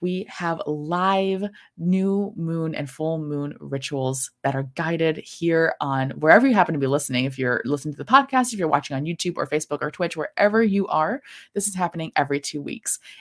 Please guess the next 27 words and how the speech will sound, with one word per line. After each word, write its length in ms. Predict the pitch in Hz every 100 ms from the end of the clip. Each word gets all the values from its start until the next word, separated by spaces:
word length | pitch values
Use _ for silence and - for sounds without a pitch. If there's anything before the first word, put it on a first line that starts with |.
| -
And 160 | 147
we 80 | 151
have 180 | 151 147
the 80 | 151
new 160 | 190
moon 160 | 196 185
coming 280 | 180 180 175
up 120 | 170
here 160 | 175 156
really 220 | 170 185
quick 180 | 311 320
in 60 |
just 160 | 220 208
a 40 |
few 140 | 180 175
days. 280 | 151 160
So 40 | 156
the 100 | 139
new 360 | 156 180 190
moon 240 | 190 175 160
intention 500 | 151 147 151 143 147
setting 340 | - 143 139
ritual 460 | 143 143 147 139 - - - -
will 160 | 160
be 100 | 151
coming 340 | 147 - 135 -
out 220 | 135 127